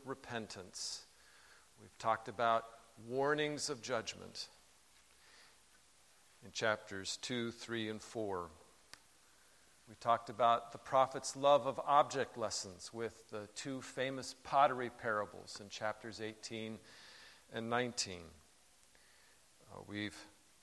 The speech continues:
we've talked about the importance of autobiography in this book. Uh, we talked about persecution as a theme.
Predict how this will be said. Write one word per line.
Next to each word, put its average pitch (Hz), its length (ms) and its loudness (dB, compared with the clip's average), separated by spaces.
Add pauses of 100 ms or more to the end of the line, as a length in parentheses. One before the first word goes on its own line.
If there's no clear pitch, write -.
(360)
we've - 140 -20
talked 120 320 8
about 120 320 4
the 120 80 -6
importance 127 560 -2
of 120 140 -6
autobiography 139 1300 8
in 113 200 -8
this 101 200 -6
book. - 360 -10 (1500)
Uh, - 220 -12
we - 960 -20
talked 101 260 -2
about 98 640 0
persecution 131 1040 -2
as - 140 -8
a 110 80 -12
theme. 98 400 -12